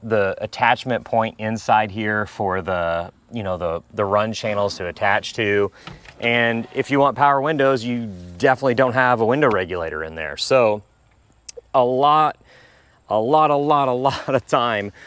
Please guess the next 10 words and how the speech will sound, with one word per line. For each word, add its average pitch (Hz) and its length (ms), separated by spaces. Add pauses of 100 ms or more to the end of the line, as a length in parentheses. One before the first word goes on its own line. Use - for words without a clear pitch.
(120)
went 127 220
into 120 160
making 120 320
this 117 160
truck 107 480 (920)
a 123 100
vehicle 123 300
that's 107 200
really 107 300
a, 95 100